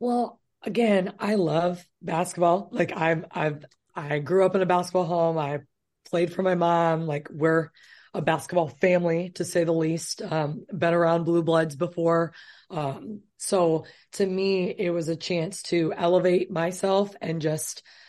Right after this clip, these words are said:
really step into a new role, uh, a Power Five conference where I felt like I would be challenged. Um, but then getting down here, just the feel of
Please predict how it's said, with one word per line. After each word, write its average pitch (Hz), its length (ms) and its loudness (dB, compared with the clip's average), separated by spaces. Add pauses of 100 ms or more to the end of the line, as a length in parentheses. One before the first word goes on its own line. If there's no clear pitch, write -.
(200)
really 185 220 4
step 180 340 -2
into 185 300 -2
a 160 60 0
new 175 240 2
role, 185 560 6
uh, 151 180 -4 (160)
a - 160 -8
Power 170 300 -2
Five 165 200 -2
conference 170 560 -4
where 156 240 -2
I 180 100 -12
felt 165 220 0
like 151 260 0 (140)
I 165 100 0
would 160 120 -2
be 147 100 -2
challenged. 208 720 2 (380)
Um, 185 400 -4 (280)
but 175 120 -10
then 277 160 2
getting 175 240 2
down 160 260 0
here, 160 300 -4
just 180 300 -4
the - 220 -2
feel 185 300 2
of 147 360 -4